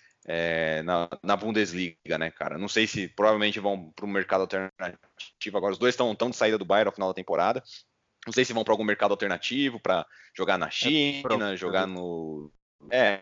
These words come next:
Speaker 1: bem provável, fazer muito dinheiro agora, já ganharam tudo que tinham pra ganhar na carreira, campeões de tudo, multicampeões pelo Bayern de Munique, vai fazer muita falta pra torcida, sem dúvida alguma, principalmente o, o Ribéry com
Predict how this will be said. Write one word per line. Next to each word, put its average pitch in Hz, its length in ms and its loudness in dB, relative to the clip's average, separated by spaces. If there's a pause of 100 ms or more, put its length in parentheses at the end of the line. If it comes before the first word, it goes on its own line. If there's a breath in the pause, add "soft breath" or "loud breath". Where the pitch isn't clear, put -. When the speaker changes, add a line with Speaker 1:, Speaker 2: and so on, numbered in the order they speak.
Speaker 1:
bem 120 180 -2
provável, 95 520 2
fazer 110 200 0
muito 143 320 0
dinheiro 113 380 2
agora, 127 460 4
já 117 100 6
ganharam 123 280 4
tudo 117 160 -14
que - 60 -20
tinham 110 140 -6
pra 104 140 0
ganhar 90 220 -2
na 90 100 -4
carreira, 104 420 -2
campeões 110 400 -4
de 95 80 -6
tudo, 113 260 -8
multicampeões 120 920 0
pelo 95 180 -4
Bayern 95 220 4
de 90 60 -8
Munique, 90 420 -6 (280 loud breath)
vai 160 120 6
fazer 151 220 4
muita 151 260 2
falta 120 200 2
pra 113 140 -2
torcida, 107 280 -4
sem 107 120 -6
dúvida 110 240 0
alguma, 104 1300 -6 (340 loud breath)
principalmente 139 600 2
o, 139 40 2
o 110 380 -2
Ribéry 127 400 4
com 117 160 -8